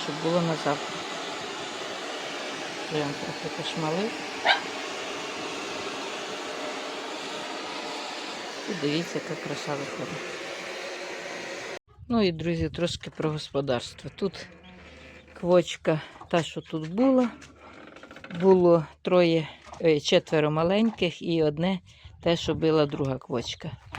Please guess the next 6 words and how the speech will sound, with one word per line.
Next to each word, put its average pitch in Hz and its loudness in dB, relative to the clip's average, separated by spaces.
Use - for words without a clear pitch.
Залишилось 165 2
троє 151 4
маленьких. 202 4
<clears throat> - 0
Вон 139 -8
там 151 -12